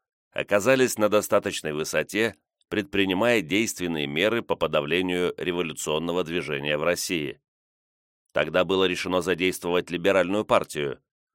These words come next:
в составе которой – были весьма влиятельные англофилы, и, кроме того,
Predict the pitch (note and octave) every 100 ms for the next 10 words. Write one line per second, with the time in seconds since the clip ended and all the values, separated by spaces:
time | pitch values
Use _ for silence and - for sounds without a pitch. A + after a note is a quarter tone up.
0 | _ - G#2 - E2+ D2+ E2 B2 C3+ C3
1 | A#2+ _ _ _ - C3+ D3+ B2+ A2+ F#2+
2 | G2 F2+ E2+ F2 E2+ E2 D#2+ E2 - F2
3 | E2 D#2 C#2+ - B2 C3+ A#2+ _ _ _
4 | _ _ - E2+ - E2 F#2 A#2 B2 B2+